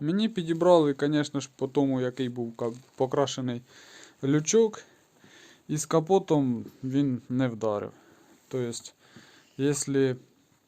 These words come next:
з крилами ще більш-менш воно стріляє, те, що я покрасив, от крила, який цей лючок,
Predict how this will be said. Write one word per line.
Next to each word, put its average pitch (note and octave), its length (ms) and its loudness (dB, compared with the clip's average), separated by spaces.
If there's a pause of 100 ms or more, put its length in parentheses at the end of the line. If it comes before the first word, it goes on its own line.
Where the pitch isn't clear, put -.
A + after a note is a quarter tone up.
(960)
з - 100 -2
крилами C#3 560 2
ще - 180 -4
більш-менш C3 760 0 (960)
воно C#3 280 0
стріляє, F3 720 -2 (760)
те, D3+ 120 2
що D3+ 140 -4
я C#3+ 160 0
покрасив, B2+ 600 -6
от A#2+ 100 -10
крила, E3 400 -6
який A2+ 300 -8
цей A#2 220 -10
лючок, A2+ 440 -12